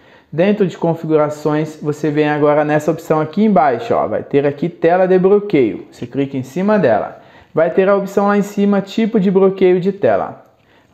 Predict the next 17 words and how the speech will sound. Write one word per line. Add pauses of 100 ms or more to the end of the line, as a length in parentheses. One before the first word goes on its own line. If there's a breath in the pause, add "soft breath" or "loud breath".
Ao
clicar
em
tipo
de
bloqueio
de
tela,
vai
ter
aqui
algumas
opções (200)
e
também (280 loud breath)
uma
informação.